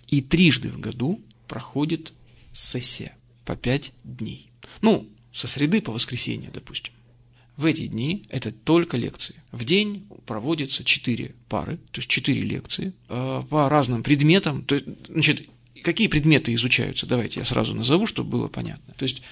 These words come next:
конечно, основной упор делается на Священное Писание. То есть за три года полностью прочитывается весь Новый Завет с подробнейшим комментарием, с разбором. Весь Ветхий Завет и также предметы. Это история церкви полностью, значит, древней церкви,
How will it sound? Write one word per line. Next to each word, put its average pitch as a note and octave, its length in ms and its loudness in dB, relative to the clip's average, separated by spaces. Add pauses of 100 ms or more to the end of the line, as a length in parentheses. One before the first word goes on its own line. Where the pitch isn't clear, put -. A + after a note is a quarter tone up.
(140)
конечно, - 500 -2
основной D3 500 -2
упор B2+ 300 -8
делается A#2 560 -4
на A#2 340 -8 (120)
Священное B2+ 520 -2
Писание. - 540 -2 (340)
То C3+ 80 4
есть B2 100 4
за D#3 100 8
три E3 160 4
года D#3 260 4
полностью D#3+ 640 2
прочитывается A#2 760 -4
весь C#3 260 0
Новый A#2+ 280 -4
Завет G#2+ 360 -8
с - 80 -2
подробнейшим C#3 760 8
комментарием, B2+ 640 0
с - 80 -8
разбором. A#2 540 -8 (100)
Весь C3+ 440 2
Ветхий B2 420 0
Завет A#2+ 380 -4
и F3+ 580 0
также F#2 560 -8
предметы. C3+ 480 -2 (320)
Это D#3 180 -6
история C#3+ 440 -4
церкви - 500 -8
полностью, - 460 -4
значит, - 320 -6
древней C3 440 4
церкви, B2 560 -2